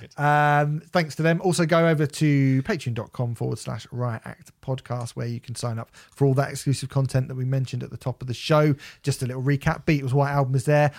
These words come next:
Speaker 2: One thousand Gex by One hundred Gex is there in the Rioters review. You will be getting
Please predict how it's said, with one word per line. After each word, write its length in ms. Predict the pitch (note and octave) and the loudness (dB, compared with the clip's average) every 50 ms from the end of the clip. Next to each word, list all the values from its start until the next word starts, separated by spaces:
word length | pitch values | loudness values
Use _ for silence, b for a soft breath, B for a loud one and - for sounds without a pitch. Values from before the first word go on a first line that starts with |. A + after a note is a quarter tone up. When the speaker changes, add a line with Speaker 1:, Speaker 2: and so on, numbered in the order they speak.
| B B B | B B B
Speaker 2:
One 160 | C#3+ C#3+ C#3 | 0 2 2
thousand 440 | C3+ - D3 C#3 C#3 B2+ C3+ C3 B2 | 2 0 0 2 2 2 2 0 2
Gex 300 | - D3 E3 - - - | 2 0 0 0 -4 -8
by 180 | - - C#3 C3+ | -2 0 0 0
One 140 | C3 C3 B2+ | 2 0 0
hundred 280 | C3 B2 B2+ B2 A#2 | -2 -2 -2 -4 -2
Gex 320 | - D3 D3 - - - - | -2 -2 -2 -4 -6 -8 -6
is 120 | C3 B2 | -4 0
there 200 | C#3 C3+ C3+ C3+ | 2 2 2 2
in 60 | C3 | 2
the 80 | C3 B2+ | 0 0
Rioters 500 | B2+ C3 C3 C3 C3 - C#3 C3+ C3 A#2+ | 0 2 2 2 0 0 -2 -2 -2 -2
review. 360 | C3 B2+ B2 C#3 C#3+ D3 C#3 C3+ B B B B B | -2 -2 0 0 2 2 0 -2 B B B B B
You 160 | - C3 C3 B2+ | -2 0 2 4
will 200 | D3 D#3 D3+ C#3+ | 4 4 4 4
be 120 | C#3 C#3+ | 4 2
getting 540 | C3+ D3+ D3 C#3+ C#3+ C#3+ C#3+ C#3 C#3 C#3 C3+ | 2 2 0 0 0 -2 -2 0 0 -2 -2